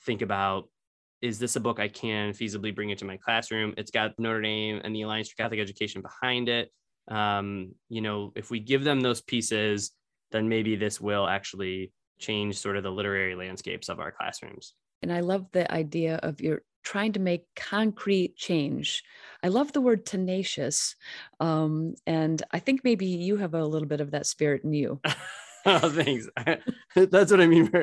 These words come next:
Speaker 1: People are probably annoyed by the tenacity sometimes, but, you know, Catherine, you know, she just didn't care. She was just, like, speaking up, and she's like,
Speaker 2: I
Speaker 1: "No,
Speaker 2: love
Speaker 1: this
Speaker 2: it.
Speaker 1: is wrong." And so I just think there's, I, I think there's elements of that, that,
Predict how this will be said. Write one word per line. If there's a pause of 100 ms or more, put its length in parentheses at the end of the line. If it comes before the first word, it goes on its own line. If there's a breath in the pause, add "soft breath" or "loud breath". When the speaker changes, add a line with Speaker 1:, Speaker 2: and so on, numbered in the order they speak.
(420 loud breath)
Speaker 1:
People
are
probably
annoyed
by
the
tenacity
sometimes,
but, (400 loud breath)
you
know,
Catherine, (320)
you
know,
she
just
didn't
care.
She
was
just,
like,
speaking
up,
and
she's
like,
Speaker 2:
I
Speaker 1:
"No,
Speaker 2:
love
Speaker 1:
this
Speaker 2:
it.
Speaker 1:
is
wrong."
And
so
I
just
think
there's,
I,
I
think
there's
elements
of
that,
that,